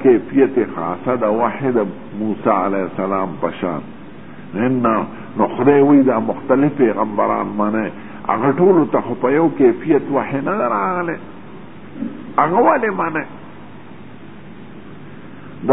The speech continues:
نبوت دپاره خو نفس وحی کافي ده.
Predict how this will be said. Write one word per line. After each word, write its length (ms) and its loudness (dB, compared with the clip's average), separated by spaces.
نبوت 500 2
دپاره 420 0
خو 60 -4
نفس 220 -2
وحی 420 2
کافي 460 -4
ده. 120 -2